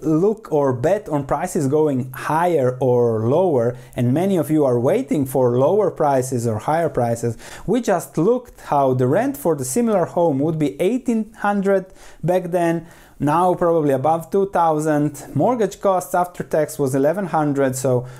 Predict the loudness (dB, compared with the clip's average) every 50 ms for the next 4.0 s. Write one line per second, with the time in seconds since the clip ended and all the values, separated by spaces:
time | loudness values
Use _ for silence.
0 | -12 -6 -2 -2 0 -2 -2 -2 0 0 2 2 0 0 0 2 2 2 2 2
1 | 2 2 2 2 2 0 0 0 -2 0 0 2 2 0 0 -2 -2 -2 0 2
2 | 2 4 4 4 2 2 2 0 0 0 -2 -4 -6 -4 0 0 2 2 2 2
3 | 2 2 2 2 0 0 -2 -2 0 0 0 0 0 0 2 2 2 2 0 -2